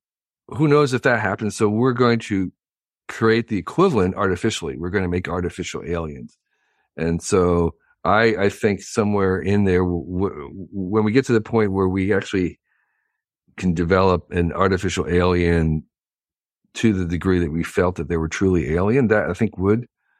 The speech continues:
unlodge and would generate this kind of cascading goodness.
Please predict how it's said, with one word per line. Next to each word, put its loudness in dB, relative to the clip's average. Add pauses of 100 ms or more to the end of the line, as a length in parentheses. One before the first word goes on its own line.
(500)
unlodge 2
and -2
would 2 (1300)
generate 2
this -8
kind -2
of -6
cascading -2
goodness. -4